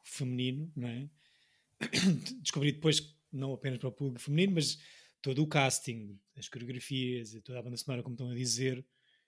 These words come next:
é muito, é muito construído desta forma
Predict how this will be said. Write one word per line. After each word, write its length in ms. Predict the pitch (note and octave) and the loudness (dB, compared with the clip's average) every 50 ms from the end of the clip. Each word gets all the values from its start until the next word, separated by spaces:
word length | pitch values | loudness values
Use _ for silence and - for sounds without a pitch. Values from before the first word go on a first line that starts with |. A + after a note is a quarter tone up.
| _ _ _ _ _ _ _ _ _ _ _ - - | _ _ _ _ _ _ _ _ _ _ _ -12 -6
é 140 | A#2+ B2 B2 | -4 -4 -2
muito, 1080 | B2+ C3 C3 C3 B2 A#2+ - C#3+ C3+ C3+ C3 C3 C3 C3 C3 C3 C3 C3 B2+ B2+ B2+ B2+ B2+ B2+ B2+ B2+ B2+ C3 C3 D3 _ _ _ _ _ _ _ _ _ _ _ _ _ _ _ _ _ _ _ _ _ - | -2 -2 -2 -2 -2 -4 -4 -4 -2 -2 -2 -2 -2 -2 -2 -2 -4 -4 -4 -6 -6 -6 -6 -8 -8 -8 -10 -12 -12 -16 _ _ _ _ _ _ _ _ _ _ _ _ _ _ _ _ _ _ _ _ _ -4
é 80 | - | 0
muito 160 | C#3+ D3+ D3+ D3+ | 2 2 2 2
construído 480 | D#3+ D3 - - C#3+ D#3 D#3 D3+ C#3 | 2 0 2 4 6 6 6 6 4
desta 280 | C3+ D3 D3+ - - D#3 | 2 0 0 0 -2 -4
forma 520 | - - D#3+ D#3 D#3+ E3 D#3+ E3 E3+ E3 | -2 0 0 0 0 0 -2 -4 -6 -8